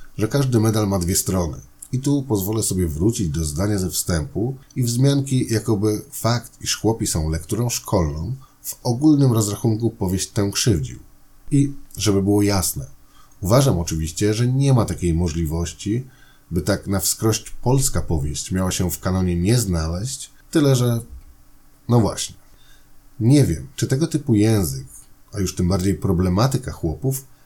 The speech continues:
jest w stanie dotrzeć do współczesnych, powiedzmy, siedemnastolatków. Rzecz jasna, znajdą się i tacy, których nawet w młodym wieku powieść ta oczaruje.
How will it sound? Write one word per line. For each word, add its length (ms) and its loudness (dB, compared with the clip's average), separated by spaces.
jest 260 0
w 140 -6
stanie 300 2
dotrzeć 380 0
do 120 -2
współczesnych, 760 -2
powiedzmy, 340 -2
siedemnastolatków. 960 -2
Rzecz 200 2
jasna, 300 0
znajdą 440 2
się 160 -2
i 100 -2
tacy, 440 -2
których 260 2
nawet 260 2
w 100 -4
młodym 480 4
wieku 340 -2
powieść 380 0
ta 160 -4
oczaruje. 520 0